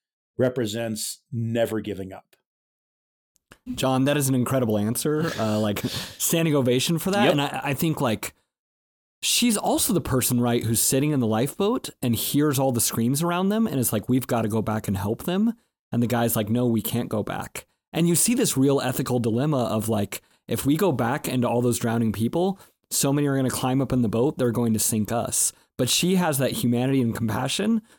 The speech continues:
Speaker 2: who is just like, "We can't leave these people behind."
Speaker 3: Yeah.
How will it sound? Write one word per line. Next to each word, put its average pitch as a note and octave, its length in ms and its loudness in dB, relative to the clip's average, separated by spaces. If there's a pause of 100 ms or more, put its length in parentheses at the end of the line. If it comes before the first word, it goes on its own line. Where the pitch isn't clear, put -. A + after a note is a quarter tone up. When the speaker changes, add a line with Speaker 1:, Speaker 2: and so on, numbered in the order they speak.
(140)
Speaker 2:
who C3+ 100 2
is B2+ 120 2
just C3+ 180 0
like, A2+ 220 -2 (320)
"We E3 120 0
can't - 480 -6
leave B2+ 280 -2
these A2 200 2
people A2 260 -4
behind." A2+ 520 -6
Speaker 3:
Yeah. G2 160 2